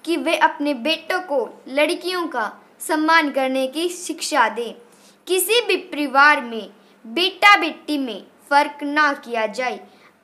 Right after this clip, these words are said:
अगर बेटा गलती करता है तो उसे भी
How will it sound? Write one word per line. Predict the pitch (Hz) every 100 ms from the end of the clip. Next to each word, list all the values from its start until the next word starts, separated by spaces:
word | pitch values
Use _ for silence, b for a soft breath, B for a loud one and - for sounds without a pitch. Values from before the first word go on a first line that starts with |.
| -
अगर | 311 285 254 - - _ -
बेटा | 220 349 381 466 480
गलती | - 330 - 277
करता | 247 233 - 226
है | 220 202 196 b b -
तो | 311 -
उसे | 381 392 427 392
भी | 269 233